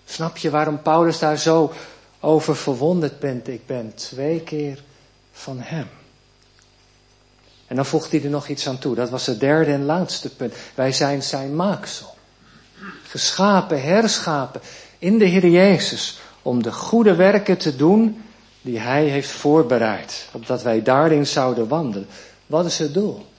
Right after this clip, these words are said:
Wat verlangt de Heere God van de mensen die hij herschapen heeft?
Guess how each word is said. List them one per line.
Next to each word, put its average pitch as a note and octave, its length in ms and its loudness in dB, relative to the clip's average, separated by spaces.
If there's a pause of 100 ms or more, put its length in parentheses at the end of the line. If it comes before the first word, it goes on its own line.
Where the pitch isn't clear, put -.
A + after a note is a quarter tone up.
(640)
Wat D#3+ 200 -2
verlangt F#3 480 2
de G3+ 60 2
Heere D#3 220 2
God D#3+ 260 0
van E3 180 -2
de D3+ 80 0
mensen G#3 460 2 (240)
die F3+ 180 2
hij F#3+ 340 2 (180)
herschapen G#3 800 4
heeft? C3+ 280 2